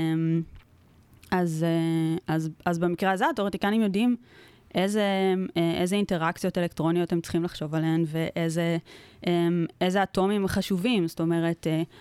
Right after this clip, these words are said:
האם האלקטרונים של הגופרית בכלל, אה, משתתפים פה בכל העניין הזה, או הם קבורים עמוק עמוק, והם, אה, מאוד נשארים צמודים לגופרית?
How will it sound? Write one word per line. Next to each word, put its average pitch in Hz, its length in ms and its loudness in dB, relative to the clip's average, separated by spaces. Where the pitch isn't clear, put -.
האם 196 260 2
האלקטרונים 190 520 0
של 185 160 -2
הגופרית 175 580 -4
בכלל, 165 480 -2
אה, 165 240 2
משתתפים 165 600 -2
פה 277 160 0
בכל 254 300 0
העניין 262 340 2
הזה, 285 400 2
או 196 60 2
הם 185 140 0
קבורים 185 440 -2
עמוק 180 300 -2
עמוק, 170 440 0
והם, 156 300 -4
אה, 165 160 0
מאוד 165 280 0
נשארים 175 320 0
צמודים 165 440 0
לגופרית? 262 720 -2